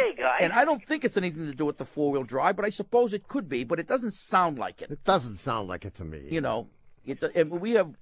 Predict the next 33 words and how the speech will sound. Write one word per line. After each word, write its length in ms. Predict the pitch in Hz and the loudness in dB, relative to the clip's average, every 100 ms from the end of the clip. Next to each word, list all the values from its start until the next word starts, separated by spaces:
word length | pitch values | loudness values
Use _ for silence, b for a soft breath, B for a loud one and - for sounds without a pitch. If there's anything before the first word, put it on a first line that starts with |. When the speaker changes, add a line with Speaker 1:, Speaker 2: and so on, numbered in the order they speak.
| - - | -20 -16
Speaker 1:
seen 240 | - 180 | -6 -6
plenty 280 | - 185 190 | 0 0 0
of 80 | 131 | 2
vehicles 400 | 143 151 135 127 | 2 0 -2 -2
where 180 | 131 127 | 0 2
the, 160 | 123 - b b | 0 -2 b b
where 200 | - 127 | -2 0
the 100 | 110 | 0
center 300 | 117 - 156 | -2 2 2
differential, 800 | 113 143 - 135 139 139 123 113 - - | 0 -4 -2 -2 -2 0 -2 -4 -14 -10
uh, 120 | 113 | -8
doesn't 420 | 107 151 151 151 | 2 2 4 0
work 220 | 135 143 - | 2 0 0
correctly, 540 | 123 113 - 87 92 b b - | -2 -2 -2 -6 -8 b b -8
and 120 | 135 | -4
it 80 | 147 | -2
usually 280 | 175 196 165 | -2 -2 0
make 160 | 160 156 | 0 -2
the 60 | |
thing 220 | - 151 131 | -4 -4 -4
shudder 480 | - - 180 135 104 | -4 4 4 4 -2
at 80 | |
the 60 | - | -8
same 280 | - 135 117 | -8 -8 -8
time. 360 | - 139 98 85 | -4 -2 0 4
Speaker 2:
No, 220 | 175 190 | 4 4
there's 140 | 190 - | 0 0
no 140 | 196 190 - | -2 0 2
shuddering 360 | 170 143 123 | 2 4 2
or 80 | 120 | 2
no 240 | 117 147 165 | 2 0 2
vibrations. 720 | 160 156 135 135 127 98 113 - - - - - _ - | 2 0 0 0 0 -6 -10 -16 -20 -20 -20 -20 _ -6
Speaker 3:
Yeah. 300 | 127 147 85 | -2 -2 -4